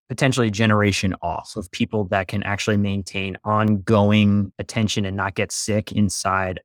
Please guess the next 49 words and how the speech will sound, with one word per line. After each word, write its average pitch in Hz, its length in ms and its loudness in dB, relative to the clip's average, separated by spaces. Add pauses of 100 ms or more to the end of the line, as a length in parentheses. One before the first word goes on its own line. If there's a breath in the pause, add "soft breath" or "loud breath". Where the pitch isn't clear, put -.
of 92 340 -2
a 98 100 -2
virtual 95 520 0
world. 90 320 -6
Just, 117 180 -4
like, 98 200 -4 (380)
as 127 140 0
somebody 175 480 2
who 147 140 0
has 110 260 2
used 127 300 2
it 190 160 0 (1000)
and 117 160 4
enjoyed 120 460 6
it, 165 240 4 (800)
you 139 160 -2
have 147 260 -2
to 170 100 -2
be 143 100 -2
normalized, 131 720 4
I 160 100 -2
think, 170 220 -2
a 123 60 4
lot 107 240 2
more 110 220 -2
to - 160 -6
it. - 120 -4
Also, 180 480 4
<laughs> - 80 -20
you 139 100 -2
know, 127 200 2
you 135 140 -4
have 139 240 -2
to 135 80 -4
build 123 240 0
up 117 100 -2
a 110 60 -2
massive 120 640 0
amount 101 420 -8
of 98 380 -6
attention 92 760 -8
and 110 200 2
then 117 180 6
the 110 80 6
marketplace 95 880 -2
and 104 180 -2
then 107 260 0
that 101 220 -2
ad 98 460 -6